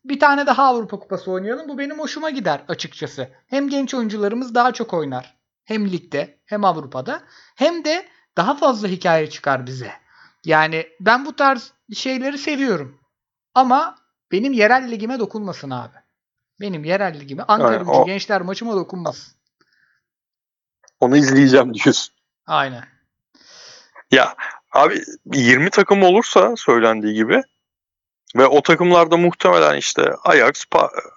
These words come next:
Speaker 1: Üç buyurun.
Speaker 2: Ya o takımlarda Ajax, P S V falan olur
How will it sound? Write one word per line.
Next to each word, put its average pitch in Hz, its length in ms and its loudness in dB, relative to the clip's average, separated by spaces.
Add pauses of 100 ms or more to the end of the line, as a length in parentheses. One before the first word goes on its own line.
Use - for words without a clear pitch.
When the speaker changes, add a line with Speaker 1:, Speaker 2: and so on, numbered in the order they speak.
(320)
Speaker 1:
Üç 311 300 -2
buyurun. 165 280 2 (1400)
Speaker 2:
Ya 139 120 8
o 165 100 4
takımlarda 190 580 4
Ajax, 175 460 4 (640)
P 175 280 6
S - 200 -4
V 156 80 4
falan 156 280 4
olur 135 280 4